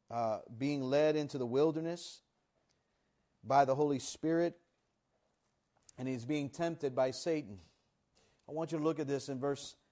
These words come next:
verses one through eleven. Let's look and read. Again, this is Matthew chapter four, verses one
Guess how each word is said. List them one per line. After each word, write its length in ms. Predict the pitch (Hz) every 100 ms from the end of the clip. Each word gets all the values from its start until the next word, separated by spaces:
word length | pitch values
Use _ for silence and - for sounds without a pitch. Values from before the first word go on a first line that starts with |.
| _ _ 135
verses 320 | 143 143 113
one 200 | 147 143
through 160 | 131
eleven. 400 | 131 135 117 101 95 -
Let's 180 | 120 -
look 220 | 147 127
and 120 | 120
read. 220 | 120 110 90 _ _ _ _ _ _ _ _ _ _ _ _ _ _ _ _ _ _ -
Again, 240 | 120 139
this 140 | 135 123
is 120 | 117
Matthew 360 | 139 143 147 139
chapter 320 | 151 131 131
four, 380 | - 143 143 131
verses 340 | 127 - - 110
one 220 | 143